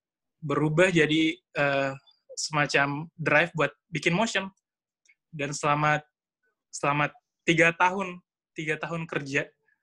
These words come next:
itu perdalam, perdalam, perdalam terus gitu. Sampai sekarang, eh, lumayan banyak pengalaman yang didapat dari, eh, D J P. Ter-,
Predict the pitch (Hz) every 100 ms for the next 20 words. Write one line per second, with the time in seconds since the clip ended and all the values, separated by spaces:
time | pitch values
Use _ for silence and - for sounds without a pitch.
0 | _ _ _ _ _ _ 151 - 202 196
1 | 196 - _ - 131 147 143 151 151 139
2 | 131 139 139 139 131 127 135 131 131 131
3 | - - _ 131 - - _ _ _ _
4 | - - - - _ _ - 135 117 147
5 | - - 139 165 175 180 - _ _ _
6 | _ 156 147 147 151 165 156 156 160 151
7 | 160 175 147 139 139 147 147 127 131 147
8 | 135 123 123 - _ _ _ _ _ _
9 | _ - 139 127 127 131 _ _ _ _
10 | _ - 143 143 143 135 156 180 - 139